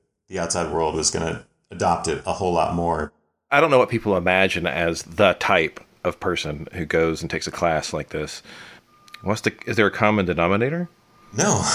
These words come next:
Speaker 1: I mean, that's, I think that's the thing that's the coolest part about these classes is you definitely would think you would get your soldier of fortune kind of, um, you know, uh, militia member or something like that. And that would be who would wanna take survival classes. But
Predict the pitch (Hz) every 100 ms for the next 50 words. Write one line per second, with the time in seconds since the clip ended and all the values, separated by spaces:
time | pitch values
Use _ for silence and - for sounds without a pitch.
0 | - - 127 131 127 127 127 113 135 147
1 | 147 139 139 123 120 110 110 - 107 107
2 | 104 - 101 101 98 95 92 - 87 90
3 | - 82 90 90 92 101 101 107 98 92
4 | - 92 92 - 90 90 82 90 85 87
5 | 90 87 85 82 82 - - _ _ -
6 | 131 123 110 101 - 101 95 - 92 90
7 | 90 90 90 - 90 90 85 - - -
8 | _ _ _ 113 92 82 80 78 82 90
9 | 95 82 85 82 85 82 85 95 101 -
10 | 95 92 95 117 120 147 127 131 117 104
11 | 98 95 87 92 92 95 95 92 92 90
12 | 90 107 92 90 90 85 87 87 - 82
13 | 117 151 90 87 87 82 92 85 -